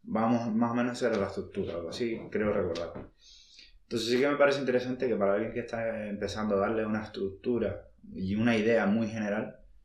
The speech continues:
y que vaya cogiendo cosas concretas y sobre todo vaya ganando movilidad y fluidez en los movimientos. Eso sí, una vez que ya tienes eso, es lo que tú acabas de decir, a lo mejor sí que te puedes entretener más después en darle herramientas a alguien más avanzado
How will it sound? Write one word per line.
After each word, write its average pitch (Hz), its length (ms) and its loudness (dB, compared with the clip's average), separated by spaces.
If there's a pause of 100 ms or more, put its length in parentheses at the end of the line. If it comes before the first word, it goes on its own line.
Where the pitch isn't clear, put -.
(600)
y 117 160 -2
que 110 60 0
vaya 117 520 4
cogiendo 110 420 0
cosas 110 240 -6
concretas 95 720 -4
y 98 80 -10
sobre 98 220 0
todo 107 180 2
vaya 110 240 2
ganando 110 400 -4
movilidad 110 920 0
y 110 120 -2
fluidez 104 520 0
en 101 180 -4
los 90 80 -8
movimientos. 90 580 -6 (1600)
Eso - 180 -4
sí, 113 180 0
una 101 240 2
vez 151 160 4
que 131 120 2
ya 147 120 4
tienes 147 260 -2
eso, 151 220 -2
es 127 60 -2
lo 110 100 2
que 104 80 0
tú 107 120 -2
acabas 101 180 4
de 101 80 8
decir, 95 280 2
a 92 80 -4
lo 90 80 -4
mejor 107 240 -4
sí - 120 -6
que 123 80 4
te 120 100 2
puedes 120 220 0
entretener 113 380 -2
más 117 280 0
después 120 380 2 (500)
en 98 180 0
darle 117 260 6
herramientas 117 500 0
a 95 60 -6
alguien 110 200 -2
más 120 160 -2
avanzado 120 680 -4